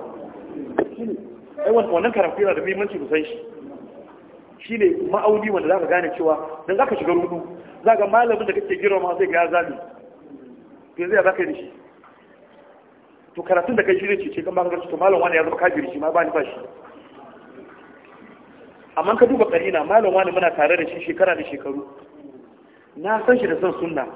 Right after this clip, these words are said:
na san shi da yakan bid'a, na san shi da kyakkyawan maza, ban gan shi da son rai ba. Na karance shi, na karance shi, to, gaskiya wannan kuskuren da ya, Allah ya gafarta mishi. Haka ake yi. Amma kawai malamin ka ya yi kuskure kan matsala guda ɗaya,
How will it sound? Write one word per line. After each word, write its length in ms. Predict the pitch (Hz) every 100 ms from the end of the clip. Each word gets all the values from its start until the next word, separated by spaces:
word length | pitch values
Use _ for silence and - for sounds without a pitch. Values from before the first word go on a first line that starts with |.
| - 170
na 160 | 214
san 100 | 240 240
shi 60 |
da 60 | 165 156
yakan 180 | 175 180
bid'a, 260 | 180 - - - - -
na 120 | 196 226
san 120 | 262
shi 80 | 190
da 80 |
kyakkyawan 400 | 175 160 175 180 175
maza, 160 | 180 175
ban 140 | 170
gan 100 | 233
shi 80 | -
da 60 | -
son 100 | 196 165
rai 140 | 151
ba. 160 | 123 120 - - - - - - - - - _ - _ _ _
Na 180 | 160 185
karance 300 | 185 160 - 185
shi, 80 | 170
na 140 | 175
karance 260 | 170 - -
shi, 100 | 170 170
to, 60 | 170
gaskiya 320 | 175 196 190 185
wannan 240 | 220 185
kuskuren 380 | - - 185 -
da 80 | 151
ya, 100 | 170
Allah 120 | 160
ya 60 | 143 185
gafarta 260 | 156 147 139
mishi. 220 | - - - - - - - 220
Haka 180 | 240
ake 180 | 349 370
yi. 220 | 320 - - - - - - - - _
Amma 180 | 143 165
kawai 240 | 175 220 160
malamin 320 | 160 185 170 175
ka 60 |
ya 60 | 160
yi 60 | 165
kuskure 280 | - 190 170
kan 100 | 180
matsala 300 | 175 175 180
guda 220 | 147 151 165
ɗaya, 200 | 165